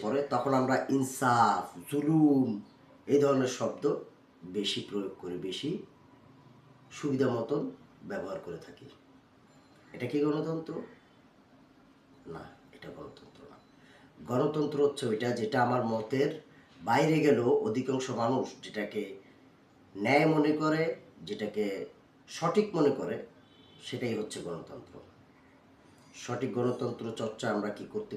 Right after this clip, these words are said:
পেরেছি? না, পারিনি। বিগত দুই থেকে তিন বছর যাবৎ আমরা এক শ্রেণীর সুশীল দেখতে পাই।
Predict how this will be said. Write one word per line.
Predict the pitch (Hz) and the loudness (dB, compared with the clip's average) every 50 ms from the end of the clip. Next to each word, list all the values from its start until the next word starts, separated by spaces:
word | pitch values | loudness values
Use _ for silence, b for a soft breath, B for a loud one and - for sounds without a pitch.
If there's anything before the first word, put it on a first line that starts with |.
| - - | -12 -8
পেরেছি? | - 110 120 135 139 - - 170 180 214 - - - _ - - - - - - | -6 -4 -2 -2 -2 -2 -4 -8 -8 -10 -12 -14 -20 _ -20 -20 -20 -20 -18 -14
না, | - 82 - - - - - - - - | -12 -12 -12 -14 -18 -20 -20 -20 -16 -12
পারিনি। | 92 87 80 71 - - - - - - - - B B B B B B B B B B - | -10 -10 -10 -10 -12 -14 -16 -18 -20 -20 -20 -20 B B B B B B B B B B -6
বিগত | 101 131 156 165 185 180 190 | -2 2 8 8 8 8 8
দুই | 180 135 147 165 165 | 6 4 4 0 0
থেকে | - 175 160 175 | 0 -2 0 0
তিন | 170 - - 185 190 185 | 0 0 0 0 2 2
বছর | 185 170 170 175 - 170 147 | 2 2 2 2 2 0 0
যাবৎ | - 131 135 - - 120 131 - - - - - - - - - - - - - - - | 2 2 2 2 2 2 2 0 -2 -4 -10 -20 -20 -20 -20 -20 -20 -20 -20 -20 -10 -6
আমরা | - 107 107 104 107 113 113 104 110 120 139 170 - - - - - - - - - - - - - - - - - | -4 -2 -2 0 0 0 2 2 0 0 -2 -4 -10 -16 -20 -20 -20 -20 -20 -20 -20 -20 -20 -20 -20 -20 -20 -14 -8
এক | - 131 - - | -4 -2 -2 -2
শ্রেণীর | - - 156 160 156 160 | -2 -2 0 2 2 2
সুশীল | - - - - 185 180 - 214 202 175 135 | 2 0 -2 -2 0 0 2 2 2 2 2
দেখতে | 123 - - - - | 0 -2 -2 -4 -10
পাই। | - - - 143 143 | -10 -10 -10 -12 -12